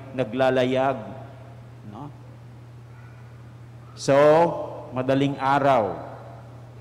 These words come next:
Mayroong sumunod sa kanila. Anong ginawa ng sumunod sa kanila? Naglalangoy?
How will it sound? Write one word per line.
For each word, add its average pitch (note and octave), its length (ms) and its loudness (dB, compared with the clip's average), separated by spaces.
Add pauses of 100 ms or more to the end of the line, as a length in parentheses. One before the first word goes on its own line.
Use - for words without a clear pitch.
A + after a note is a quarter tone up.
(1200)
Mayroong E3 320 4
sumunod E3+ 560 0
sa D3+ 140 0
kanila. D3 500 2 (4000)
Anong F3+ 320 -4
ginawa F3 380 2
ng E3+ 100 -2
sumunod D#3 480 -4
sa C3 160 -12
kanila? C#3 480 -2 (400)
Naglalangoy? C3+ 960 0